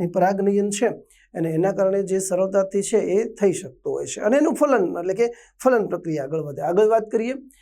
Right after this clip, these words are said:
કેટલાક પુષ્પો ઈંડા મૂકવા માટેનું સ્થાન પૂરું પાડે છે, બરાબર? કેટલાક પુષ્પો છે, એ પોતાના ઈંડા મૂકવા માટે પ-, પ્રાણીઓ છે, કીટકો છે, એને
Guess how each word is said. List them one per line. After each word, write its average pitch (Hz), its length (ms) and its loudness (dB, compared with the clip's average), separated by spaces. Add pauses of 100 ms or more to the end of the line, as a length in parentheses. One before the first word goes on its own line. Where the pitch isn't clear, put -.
(240)
કેટલાક 254 300 2
પુષ્પો 247 380 0
ઈંડા 196 280 2
મૂકવા 214 320 -2
માટેનું 202 340 -2
સ્થાન 175 300 -4 (100)
પૂરું 190 220 -4
પાડે 180 300 2
છે, 165 160 -12
બરાબર? 214 260 -4
કેટલાક 175 300 -2
પુષ્પો 185 300 -4 (500)
છે, 254 120 4 (500)
એ 175 120 4
પોતાના 180 400 0
ઈંડા 202 240 4
મૂકવા 214 300 0
માટે 214 200 0
પ-, 208 300 -2 (100)
પ્રાણીઓ 214 520 2
છે, 190 100 -4 (140)
કીટકો 208 460 0
છે, 202 80 -2 (120)
એને 196 140 0